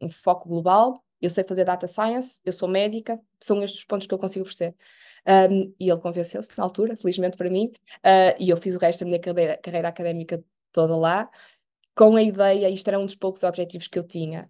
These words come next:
o que eu sabia é que queria fazer aquilo que eles chamam cá uma carreira portfólio, que é fazer um bocadinho de várias coisas. Fazer um bocadinho de clínica, fazer um bocadinho de academia e ter o tal espaço para experimentar outras coisas. Ahm, e o que existia cá, existe cá, são posições específicas, são chamadas, ah,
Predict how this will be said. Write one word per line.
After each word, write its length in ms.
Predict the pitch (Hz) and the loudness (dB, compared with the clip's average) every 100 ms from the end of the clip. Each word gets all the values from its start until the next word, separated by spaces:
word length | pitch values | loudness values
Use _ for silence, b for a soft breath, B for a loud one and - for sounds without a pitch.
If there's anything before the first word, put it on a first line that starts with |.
| - | -16
o 80 | 170 | -4
que 140 | - | -2
eu 40 | 196 | 0
sabia 320 | 208 208 214 | -2 0 -2
é 40 | |
que 60 | 208 | -2
queria 180 | 208 202 | -6 -6
fazer 300 | 196 196 190 | -4 -2 -2
aquilo 220 | 190 190 | -2 -4
que 100 | 190 | -4
eles 80 | 185 | -4
chamam 280 | 180 175 | -6 -8
cá 160 | 175 180 | -4 -4
uma 100 | 180 | -4
carreira 320 | 180 180 170 | -4 -2 -2
portfólio, 640 | 175 170 - 165 156 165 160 _ - | -2 -8 -8 -12 -12 -14 -20 _ 0
que 100 | 175 | 0
é 80 | |
fazer 220 | 185 185 185 | 2 -2 -2
um 60 | |
bocadinho 340 | 185 185 180 170 | -4 -4 -4 -4
de 60 | |
várias 260 | 170 170 170 | -6 -6 -10
coisas. 400 | - - - - b b b b - | -12 -14 -18 -20 b b b b 2
Fazer 160 | 180 | 4
um 40 | 185 | 4
bocadinho 240 | 185 185 | 2 -2
de 60 | 185 | -4
clínica, 480 | 196 196 190 190 190 | -2 0 0 -4 -6
fazer 160 | 175 175 | -6 -6
um 40 | |
bocadinho 240 | 175 180 | -6 -4
de 60 | 175 | -4
academia 680 | 170 175 175 175 180 180 - | -2 -2 -2 -2 -2 -4 -6
e 80 | 180 | -10
ter 260 | 185 180 175 _ | -2 -2 -2 _
o 60 | 175 | -2
tal 180 | 190 180 | 2 2
espaço 600 | 180 - 180 175 - - - | -2 -4 -6 -6 -16 -14 -8
para 100 | 170 | -8
experimentar 420 | 170 175 170 165 | -6 -10 -6 -8
outras 200 | 165 165 | -8 -14
coisas. 380 | - 165 - - _ _ _ _ _ _ - | -14 -16 -16 -20 _ _ _ _ _ _ -2
Ahm, 420 | 208 180 185 170 - | 2 4 2 -2 -4
e 160 | 190 190 | -4 -4
o 80 | 190 | -4
que 120 | - 220 | -4 -2
existia 340 | - - 185 | -2 -4 -4
cá, 260 | 190 196 180 | 0 2 2
existe 360 | 180 185 - | -4 -12 -6
cá, 200 | 190 190 190 | -2 0 -2
são 120 | 190 | -8
posições 300 | - 180 180 | -14 -10 -10
específicas, 500 | - - 220 - 185 | -10 -10 -8 -8 -12
são 120 | 185 | -12
chamadas, 540 | 180 180 175 175 170 - | -6 -4 -2 -2 -4 -6
ah, 260 | 165 170 | -6 -6